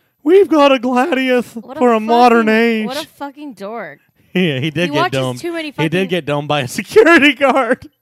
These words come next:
Speaker 2: He
Speaker 1: <laughs> It is Bubbles. It does seem like Bubbles.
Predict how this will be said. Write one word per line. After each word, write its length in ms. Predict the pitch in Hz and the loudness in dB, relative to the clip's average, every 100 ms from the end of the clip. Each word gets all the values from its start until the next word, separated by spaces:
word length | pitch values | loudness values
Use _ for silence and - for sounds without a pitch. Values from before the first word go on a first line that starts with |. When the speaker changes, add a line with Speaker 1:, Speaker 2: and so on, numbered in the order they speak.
| - | -20
Speaker 2:
He 220 | 233 285 | -14 -10
Speaker 1:
<laughs> 60 | - - | -10 -6
It 300 | 233 285 - 247 | -6 -4 -2 0
is 180 | 302 277 | 0 -2
Bubbles. 540 | 185 190 160 123 107 | -2 -4 -4 -8 -10
It 100 | 170 | -10
does 220 | 170 240 - | -6 -6 -2
seem 240 | 302 294 | -2 0
like 320 | 247 226 196 | 0 0 -2
Bubbles. 560 | 170 226 220 147 139 | 0 0 0 -4 -6